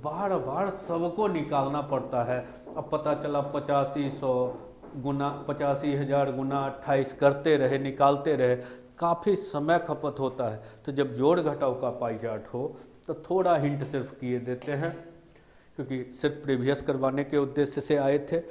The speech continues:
डीआई का स्कोप बहुत बड़ा है, लगभग बीस बाईस दिन का क्लास है डीआई, तो बाईस दिन का तो क्लास नहीं, लेकिन रेलवे का क्लास कम से कम निपट जाए।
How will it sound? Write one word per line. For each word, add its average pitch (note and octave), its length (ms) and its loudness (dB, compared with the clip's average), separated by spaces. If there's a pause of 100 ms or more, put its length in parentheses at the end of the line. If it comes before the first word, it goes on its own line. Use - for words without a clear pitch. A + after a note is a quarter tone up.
(220)
डीआई B2+ 280 2
का B2 240 0
स्कोप B2 400 -4
बहुत B2+ 320 -2
बड़ा C#3 280 4
है, C#3+ 180 -4 (260)
लगभग B2+ 420 2
बीस B2 200 0
बाईस C3 260 4
दिन C#3+ 200 -4
का C#3+ 160 4
क्लास C3+ 380 0
है C#3+ 140 0
डीआई, C#3 300 2
तो - 400 -12
बाईस B2 280 4
दिन C#3 200 -2
का C#3+ 120 4
तो C#3+ 120 0
क्लास C#3+ 360 2
नहीं, E3 160 0
लेकिन C3 340 0
रेलवे C#3+ 340 4
का D#3 140 4
क्लास C#3+ 300 4
कम C3+ 180 -6
से C#3 100 0
कम C#3 140 -4
निपट C3 380 0
जाए। A#2+ 220 0